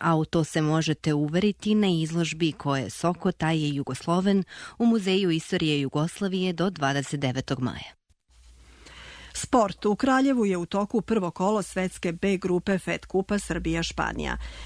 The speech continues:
Speaker 2: Gabrinja Muguruza pobedom nad našom Ivanom Jorović donela je prvi poen svojoj reprezentaciji. U toku je drugi meč između Jelene Janković i Karle Suarez Navarro. Koji je trenutni rezultat, pitamo kolegu Stevana Kovačevića.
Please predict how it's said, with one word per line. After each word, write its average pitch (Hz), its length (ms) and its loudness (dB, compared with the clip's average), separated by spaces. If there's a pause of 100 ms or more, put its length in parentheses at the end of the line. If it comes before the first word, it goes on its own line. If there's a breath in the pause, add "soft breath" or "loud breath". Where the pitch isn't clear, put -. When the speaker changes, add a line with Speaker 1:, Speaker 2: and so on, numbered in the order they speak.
(120)
Speaker 2:
Gabrinja 196 600 2
Muguruza 185 600 0
pobedom 185 560 2
nad 180 240 -2
našom 175 420 -2
Ivanom 185 380 -2
Jorović 226 500 0
donela 196 460 2
je 175 80 -2
prvi 240 340 0
poen 180 360 -2
svojoj 170 360 -4
reprezentaciji. 190 880 -2 (320 loud breath)
U 277 60 0
toku 247 240 2
je 202 60 4
drugi 175 280 -4
meč 214 280 -2
između 170 340 -4
Jelene 175 400 0
Janković 214 540 -2
i - 60 -4
Karle 190 420 0
Suarez 175 500 -4
Navarro. 143 400 -2 (260 loud breath)
Koji 202 240 2
je 190 80 2
trenutni 185 540 -2
rezultat, 185 500 -2
pitamo 202 420 0
kolegu 233 380 -2
Stevana 180 440 -2
Kovačevića. 180 760 -2